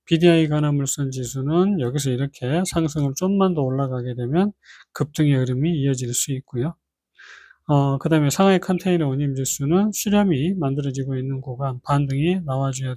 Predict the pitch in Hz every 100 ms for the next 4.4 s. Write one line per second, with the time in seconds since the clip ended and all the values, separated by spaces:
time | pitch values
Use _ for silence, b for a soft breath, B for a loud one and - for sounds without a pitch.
0 | 131 127 139 - 131 131 123 131 123 120
1 | 156 190 175 131 - 131 120 139 139 -
2 | 123 123 127 - _ B B B - 143
3 | - 156 156 151 147 143 131 131 - 139
4 | 156 180 185